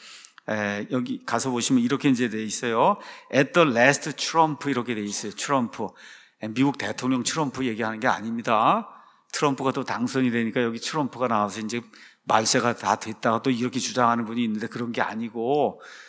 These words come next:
여기 있는 건 트럼프의 소리가 날 때 그런 뜻이에요. 트럼프 찾아보시면,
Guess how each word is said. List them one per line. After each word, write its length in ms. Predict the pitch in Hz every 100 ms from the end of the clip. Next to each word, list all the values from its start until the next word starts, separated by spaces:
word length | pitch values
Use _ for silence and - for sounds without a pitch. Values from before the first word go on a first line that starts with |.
| -
여기 160 | 131 123
있는 160 | 135 135
건 160 | 147
트럼프의 480 | - - 180 160 156
소리가 400 | - 175 170 165
날 300 | 143 110 -
때 280 | 123 127 127
그런 280 | 120 123 110
뜻이에요. 560 | 156 - 143 123 131
트럼프 460 | 160 - 175 165 -
찾아보시면, 840 | 156 160 151 123 120 143 180 120